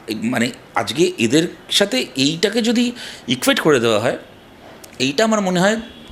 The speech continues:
ঠিক না যে চোখে দেখে। আর দেখো, একটা সরকারের কাজ কী হবে? একটা সরকার, আজ ঋত্বিক ঘটকের জন্য সরকার কী করবে? ঋত্বিক ঘটকের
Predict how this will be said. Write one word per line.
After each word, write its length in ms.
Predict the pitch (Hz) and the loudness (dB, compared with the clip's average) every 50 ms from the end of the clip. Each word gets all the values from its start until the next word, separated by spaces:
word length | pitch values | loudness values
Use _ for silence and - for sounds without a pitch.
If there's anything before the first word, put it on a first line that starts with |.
| - - - - - | -20 -20 -20 -6 -2
ঠিক 160 | - 156 160 127 | -2 -2 0 0
না 260 | 117 98 85 78 76 | -2 -2 -2 -4 -6
যে 160 | 87 - 110 107 | -4 -4 -2 -2
চোখে 240 | - - 101 104 | -2 -4 -4 -4
দেখে। 240 | 90 87 80 - 92 | -4 -6 -6 -6 -4
আর 100 | 92 123 | -4 0
দেখো, 300 | 147 196 196 262 269 269 269 - - - - - - - - | 2 2 2 2 0 -2 -4 -10 -12 -12 -12 -14 -10 -4 -4
একটা 180 | - - 233 | -2 0 0
সরকারের 540 | 220 - - 147 165 185 - 240 254 269 254 | 0 2 2 2 2 2 2 2 2 2 2
কাজ 260 | - 185 175 175 - | 2 2 2 0 0
কী 140 | - 110 104 | 0 0 0
হবে? 180 | 98 92 104 120 | 2 2 2 0
একটা 120 | - 165 | 0 2
সরকার, 280 | - 170 175 170 175 175 | 2 2 2 2 2 2
আজ 60 | 190 | 2
ঋত্বিক 320 | 196 190 175 185 208 165 | 2 2 0 -2 -2 0
ঘটকের 300 | 143 139 131 156 160 175 | 0 0 0 0 -2 -2
জন্য 180 | 175 208 208 185 | -2 -2 -2 0
সরকার 260 | 185 180 165 190 180 | 0 0 2 0 0
কী 140 | 180 - 185 | 0 -2 -2
করবে? 380 | - 113 101 90 87 87 85 - - - - - - - - - - - - - - 101 | 0 0 0 0 0 -2 -4 -4 -8 -12 -16 -14 -14 -14 -16 -16 -18 -20 -20 -10 -2 -2
ঋত্বিক 380 | 113 127 123 - 196 202 175 | 0 0 0 -2 -4 -4 2
ঘটকের 540 | 165 190 202 208 214 214 - 226 233 233 240 | 2 2 4 4 2 2 4 4 4 4 2